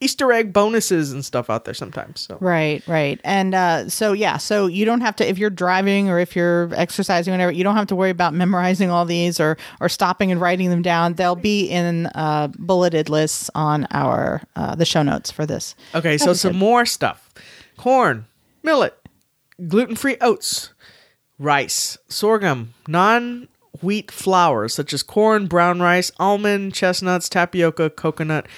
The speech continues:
Speaker 1: sorghum, as I just mentioned. Uh, the cool thing is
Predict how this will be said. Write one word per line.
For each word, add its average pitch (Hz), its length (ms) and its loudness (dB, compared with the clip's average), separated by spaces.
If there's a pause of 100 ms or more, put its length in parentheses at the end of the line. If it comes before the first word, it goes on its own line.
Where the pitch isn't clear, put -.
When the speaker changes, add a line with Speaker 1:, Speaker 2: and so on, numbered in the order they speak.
(200)
Speaker 1:
sorghum, 151 480 0
as 139 140 -2
I 139 80 0
just 127 160 -8
mentioned. 117 300 -6 (260)
Uh, 143 260 6 (400)
the 180 280 2
cool 240 240 2
thing 202 220 0
is 160 340 0